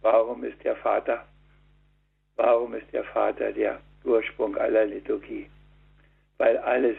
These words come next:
alles, alles, auch heute, jeder Tag, jeder Augenblick, jeder Atemzug,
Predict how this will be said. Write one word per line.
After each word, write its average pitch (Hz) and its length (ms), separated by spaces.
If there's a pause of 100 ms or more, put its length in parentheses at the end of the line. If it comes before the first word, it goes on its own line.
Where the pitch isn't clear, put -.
(380)
alles, 117 360 (240)
alles, 120 340 (200)
auch - 220
heute, 107 380 (560)
jeder 127 400
Tag, 139 340
jeder 131 320
Augenblick, 139 540
jeder 131 240
Atemzug, 143 680